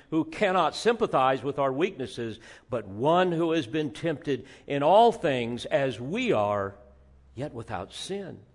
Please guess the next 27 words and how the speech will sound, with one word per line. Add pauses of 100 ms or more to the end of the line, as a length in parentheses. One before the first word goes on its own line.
(1080)
Therefore,
let
us
draw
near
with
confidence
to
the
throne
of
grace
so
that
we
may
receive
mercy
and
find
grace
to
help
in
time
of
need."